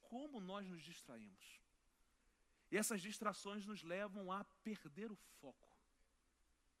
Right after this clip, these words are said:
do que é principal. Nós nos distraímos com muitas coisas. Substituímos Deus e dizemos que são coisas comuns do dia a dia.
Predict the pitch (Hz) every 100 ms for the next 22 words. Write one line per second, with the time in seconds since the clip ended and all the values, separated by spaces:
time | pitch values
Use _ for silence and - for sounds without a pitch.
0 | - 147 147 135 135 - 127 - 98 -
1 | - - - - _ _ - - - -
2 | - - - _ _ _ _ _ _ _
3 | _ _ - _ _ _ - _ 156 180
4 | 190 180 196 190 208 - 185 175 220 202
5 | - 160 185 - - - - _ _ _
6 | _ - - - - - 180 - 214 196
7 | 196 196 151 139 180 220 226 - - -
8 | _ _ _ _ _ _ _ _ _ _
9 | _ _ _ _ _ - _ - _ _
10 | _ _ _ - - - - - 170 170
11 | 196 208 - 220 190 202 208 - 233 196
12 | 220 311 170 135 131 110 - 101